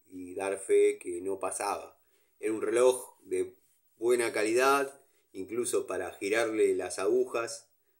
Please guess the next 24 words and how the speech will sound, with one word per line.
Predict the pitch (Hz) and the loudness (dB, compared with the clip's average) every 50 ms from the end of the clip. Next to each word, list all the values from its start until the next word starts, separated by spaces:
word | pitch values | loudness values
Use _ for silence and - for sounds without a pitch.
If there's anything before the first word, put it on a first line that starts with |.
| _ _ | _ _
había | - 87 85 98 107 107 98 92 | -10 -6 -4 0 0 0 0 0
que, | - 92 85 82 82 80 80 80 - - | -2 -4 -4 -2 -2 -4 -4 -6 -10 -12
que | - 82 82 - | -14 -14 -14 -12
sacar | - - - - - 87 85 - 110 113 117 117 117 107 104 104 - - _ 95 | -12 -12 -10 -10 -10 -10 -8 -2 0 2 2 2 2 -2 -6 -8 -12 -14 _ -12
el | 87 - | -10 -10
pernito | - - 98 98 104 107 101 104 | -8 -8 -6 -6 -6 -4 -2 -2
hacia | 92 - - 95 | -2 -2 -2 -4
afuera. | 95 - 123 123 120 117 107 104 101 98 98 - - _ _ _ _ _ _ | -4 -2 0 2 4 4 4 2 0 -2 -6 -14 -20 _ _ _ _ _ _
No | - 123 127 135 | 0 4 6 6
era | 135 123 120 | 8 6 6
una | 117 110 104 | 4 2 0
maniobra, | 107 104 107 117 117 117 117 113 107 110 107 101 - - - | 0 -2 0 0 0 2 2 2 2 2 0 -2 -4 -6 -8
eh, | - 90 87 85 85 82 85 - - _ _ _ _ _ _ _ _ _ | -10 -10 -10 -12 -16 -18 -20 -20 -20 _ _ _ _ _ _ _ _ _
sencilla | - - 104 101 95 131 135 131 131 143 131 123 131 - - - _ _ _ _ _ _ - | -12 -8 -8 -6 -4 -4 -6 -4 0 0 0 0 0 -4 -10 -20 _ _ _ _ _ _ -20
y | - - | -14 -4
que | - - - | -2 0 2
pase | - 123 123 - 123 | 2 2 2 2 0
accidentalmente. | - - - - 101 101 98 98 110 113 113 117 120 110 95 90 - - - - - | -2 -2 -4 -2 -2 -2 -2 0 -2 -2 0 0 0 0 0 -2 -6 -10 -12 -12 -10
No | - 92 | -12 -8
sé | - - 92 | -6 -6 -6
si | - - 87 | -6 -6 -10
me | 87 85 | -10 -12
explico. | - - 90 90 - - 85 | -12 -12 -14 -14 -12 -14 -12
No, | 85 92 92 92 92 92 92 87 | -10 -8 -6 -6 -6 -8 -10 -12